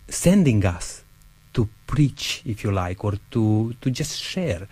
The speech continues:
the good news with the world. Now, you just said something a bit earlier about, um, people, even in the church, who are more interested in, um, in this, uh, fancy life to achieve this and that,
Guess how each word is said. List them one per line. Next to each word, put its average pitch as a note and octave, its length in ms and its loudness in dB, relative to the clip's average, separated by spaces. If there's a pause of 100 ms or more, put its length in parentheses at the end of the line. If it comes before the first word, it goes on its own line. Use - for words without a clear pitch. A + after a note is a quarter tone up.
(400)
the A2 160 2
good A2 220 2
news G#2+ 340 0
with A2 200 0
the G#2 100 2
world. G2+ 520 0 (380)
Now, C#3 60 6
you D3+ 100 6
just A#3+ 220 0
said - 160 -2
something D#3 380 0
a B2+ 40 4
bit A2+ 260 -2
earlier A#2 520 2
about, A2 460 2 (140)
um, G2 400 2 (440)
people, D#3 420 2
even A#2+ 160 2
in A#2 120 4
the G#2+ 100 4
church, C3+ 500 0 (240)
who - 140 2
are A#2+ 220 4
more C3 280 2
interested C#3 560 -2
in, A#2+ 280 4
um, G#2+ 340 2 (300)
in E3 80 -4
this, - 360 -6
uh, D3 320 0 (640)
fancy D#3 500 2
life A#2 400 2 (160)
to B2 200 4
achieve G#2+ 380 0
this D#3+ 260 0
and A2 280 4
that, D3+ 340 4